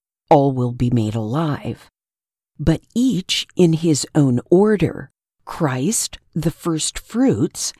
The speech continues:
afterward, at his coming, those who belong to Christ. Then comes the end, when he hands over the kingdom to God the Father, when he abolishes all rule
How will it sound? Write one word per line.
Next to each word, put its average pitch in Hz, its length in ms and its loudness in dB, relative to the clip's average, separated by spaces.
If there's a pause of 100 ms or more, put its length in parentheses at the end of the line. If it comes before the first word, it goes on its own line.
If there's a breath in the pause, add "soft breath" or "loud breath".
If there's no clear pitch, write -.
(260)
afterward, 147 840 -2 (380)
at 160 220 -2
his 185 220 -2
coming, 170 580 0 (300)
those 147 380 4
who 135 120 0
belong 143 520 0
to - 120 -6
Christ. - 680 -8 (480)
Then 180 440 2
comes 254 320 0
the 285 280 0
end, 120 460 2 (380)
when 151 160 4
he 208 320 -4
hands 143 400 -2 (100)
over 220 340 2
the - 200 -6
kingdom 135 600 -2
to - 120 -4
God 147 380 -4
the 165 60 0
Father, 131 600 -4 (380)
when 160 120 6
he 139 220 -4
abolishes 151 760 0 (120)
all 214 320 0
rule 143 440 2